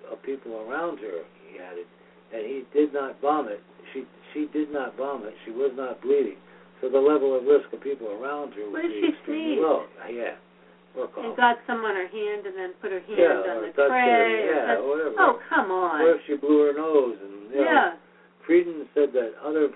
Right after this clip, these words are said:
Speaker 1: seventy-five healthcare workers who treated Duncan at seven, at Texas Presbyterian Hospital will not be permitted to fly.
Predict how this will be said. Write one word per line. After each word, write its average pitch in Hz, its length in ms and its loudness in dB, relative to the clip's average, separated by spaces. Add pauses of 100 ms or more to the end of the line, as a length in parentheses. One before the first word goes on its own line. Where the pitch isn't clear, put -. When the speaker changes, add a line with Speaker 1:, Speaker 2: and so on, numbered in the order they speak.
(140)
Speaker 1:
seventy-five 139 560 -4 (160)
healthcare 120 480 -6
workers 101 560 -10
who 107 160 -14
treated 147 320 0
Duncan 92 400 -8
at 87 80 -10 (560)
seven, 127 240 4
at 101 320 -10
Texas 110 320 -6 (320)
Presbyterian 117 640 -6
Hospital 117 480 -12
will 104 140 -16
not 123 180 -12
be 110 160 -12
permitted 95 400 -20
to - 160 -18
fly. 139 320 -8